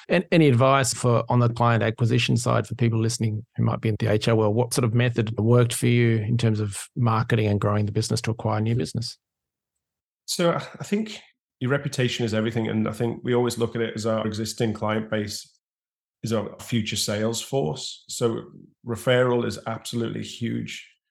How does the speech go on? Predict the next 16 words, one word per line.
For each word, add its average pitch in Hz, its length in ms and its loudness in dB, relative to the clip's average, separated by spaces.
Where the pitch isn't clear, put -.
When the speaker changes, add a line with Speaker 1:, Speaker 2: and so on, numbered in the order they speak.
Speaker 2:
for 123 180 4
us, - 360 -6
and 120 120 0
not 135 160 2
being 135 160 4
afraid 127 580 2
to 113 760 0
have 113 180 -2
very 123 340 4
clear 117 320 2
conversations 120 680 -2
with 127 100 -4
your 107 80 -6
client 107 320 -2
partners 113 480 0
that, 110 220 -4